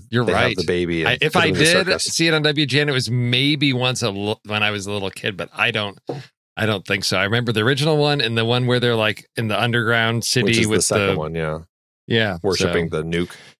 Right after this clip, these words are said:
Speaker 1: Yeah, yep.
Speaker 2: Yep.
Speaker 1: Seven for seven, Andy.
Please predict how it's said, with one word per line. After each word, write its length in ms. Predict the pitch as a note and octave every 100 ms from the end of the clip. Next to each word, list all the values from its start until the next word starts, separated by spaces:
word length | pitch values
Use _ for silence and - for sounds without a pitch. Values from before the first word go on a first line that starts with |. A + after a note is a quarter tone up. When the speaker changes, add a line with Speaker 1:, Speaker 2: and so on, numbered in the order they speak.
| _ _ _ _
Speaker 1:
Yeah, 160 | - F#2+ -
yep. 300 | - G#2+ C3 _ - A#2 -
Speaker 2:
Yep. 240 | G2+ F#2 - _ _ -
Speaker 1:
Seven 240 | D#2 A2+
for 120 | A2+ C3
seven, 380 | A2 A2+ C3+ A#2 - E2+
Andy. 300 | B2 -